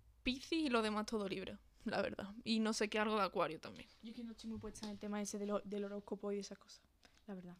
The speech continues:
Speaker 2: no me
Speaker 1: Yo tampoco estoy muy puesta. Y nada, eso, que el miércoles otra vez, más y mejor.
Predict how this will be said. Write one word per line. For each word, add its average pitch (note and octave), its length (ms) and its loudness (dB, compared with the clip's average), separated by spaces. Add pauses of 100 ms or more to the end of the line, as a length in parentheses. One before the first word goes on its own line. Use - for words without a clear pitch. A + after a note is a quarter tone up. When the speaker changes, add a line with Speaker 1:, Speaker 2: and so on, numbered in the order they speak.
(100)
Speaker 2:
no G3 80 -12
me F#3 80 -16 (540)
Speaker 1:
Yo A3 200 10
tampoco G#3 380 8
estoy G3 180 2
muy F#3 100 0
puesta. - 360 0 (240)
Y G#3 680 4
nada, G3+ 260 6
eso, G3+ 220 2
que - 80 2
el G3 80 4
miércoles G3 560 4
otra A3 240 4
vez, C4+ 180 4 (160)
más A#3 340 0
y A3+ 80 2
mejor. B3 500 0